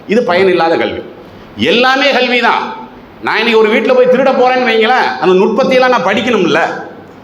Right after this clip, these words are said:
அது தெரிஞ்சா தான் நான் போய் திருட முடியுங்கிறேன். ஒரு அறவேக்காடு போய் திருட முடியுமா? எப்படி? அதே மாதிரி ஒரு சாஃப்ட்வேரை நம்ம வந்து சிதைக்க வேண்டியது இருக்குது, எப்படி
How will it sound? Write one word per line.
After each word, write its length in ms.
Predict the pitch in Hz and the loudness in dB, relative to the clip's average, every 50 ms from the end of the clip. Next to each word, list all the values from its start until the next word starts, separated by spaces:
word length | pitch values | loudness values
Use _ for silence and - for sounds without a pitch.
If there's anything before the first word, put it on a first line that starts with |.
| - - - - - - - | -20 -20 -20 -20 -20 -18 -14
அது 100 | 123 117 - - | -12 -6 -2 0
தெரிஞ்சா 260 | 156 190 220 254 247 247 254 | 2 2 2 2 2 2 0
தான் 120 | 254 262 | 0 0
நான் 120 | 254 247 240 | 0 0 0
போய் 140 | 233 - 214 | 0 0 0
திருட 160 | 240 247 254 247 | 2 2 2 2
முடியுங்கிறேன். 500 | - 233 233 240 240 226 214 175 127 - 110 - - - - - - - - | 2 2 0 0 0 0 0 -2 -2 -4 -6 -10 -12 -14 -16 -18 -10 -4 -2
ஒரு 100 | 185 180 175 | 0 2 2
அறவேக்காடு 460 | 185 226 262 262 254 254 254 233 233 240 | 2 2 2 2 2 2 2 2 2 2
போய் 140 | 233 - | 2 2
திருட 180 | 214 233 262 254 240 | 2 2 2 2 0
முடியுமா? 340 | 208 190 196 190 196 233 240 190 123 - - - - 185 | 0 0 0 0 0 0 0 0 -2 -4 -6 -4 -4 -4
எப்படி? 280 | 185 190 202 196 190 190 180 175 170 156 - - - - - - - - | -2 -2 0 0 2 2 4 4 4 2 2 0 -2 -4 -8 -8 -6 -4
அதே 100 | 185 202 208 | -2 0 2
மாதிரி 120 | 208 214 214 | 2 2 2
ஒரு 80 | 202 - - | 2 0 0
சாஃப்ட்வேரை 440 | 196 202 196 - 196 196 190 185 180 180 | 0 0 0 0 0 2 2 2 0 0
நம்ம 140 | 180 180 180 | 0 0 0
வந்து 140 | 180 180 185 180 175 170 175 | 2 2 2 4 2 2 0
சிதைக்க 280 | 170 175 208 202 196 196 185 | 0 0 0 0 0 0 0
வேண்டியது 240 | 175 175 165 165 165 | 0 2 0 0 0
இருக்குது, 280 | 160 160 156 156 156 160 160 156 156 156 | 0 0 0 2 0 0 0 0 -2 -4
எப்படி 200 | - - 196 185 | -2 -2 -2 -2